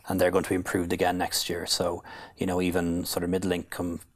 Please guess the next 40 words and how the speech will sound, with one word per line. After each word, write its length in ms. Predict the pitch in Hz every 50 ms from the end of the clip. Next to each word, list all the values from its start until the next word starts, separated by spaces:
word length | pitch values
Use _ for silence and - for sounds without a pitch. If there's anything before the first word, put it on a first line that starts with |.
| _
couples 400 | - - 92 - 92 - - -
on 140 | 92 87 87
about 180 | 85 87 90 -
a 40 | -
hundred 260 | - 92 - - 85
grand, 500 | 78 82 104 104 95 85 - - - - -
uh, 80 | 85 92
between 220 | 87 - 95 90
the 60 | 90
two 160 | - - 104 107
of 40 | 101
them 100 | 95 92
will 120 | 87 90
qualify 460 | - - - 90 92 - - - 92
for 120 | - - -
the 80 | -
subsidies. 580 | - - 92 - - - - - 87 - - - - - - - - - - - - -
Uh, 60 | -
and 140 | 95 92 95
we'll 100 | 95 92
build 200 | 90 101 104 92
on 80 | 90 87
that 140 | 87 85 87
over 180 | 87 87 87 82
time. 360 | - - 95 90 87 85 85
And 260 | 85 87 85 - - - - - -
there 180 | - - 113 -
was 100 | 87 87
a 40 | 87
report 280 | 85 - 98 87 -
that's 140 | 92 92 -
done 160 | - 101 92
the 60 | 87 87
other 160 | 85 85 80
day 240 | 98 98 95 92 87
that 120 | 87 - - - - - _ _ -
shows 420 | - - - 92 95 98 90 - -
that 100 | 90 87
if 240 | 92 87 - -
we 340 | - 101 92 90 87 82 82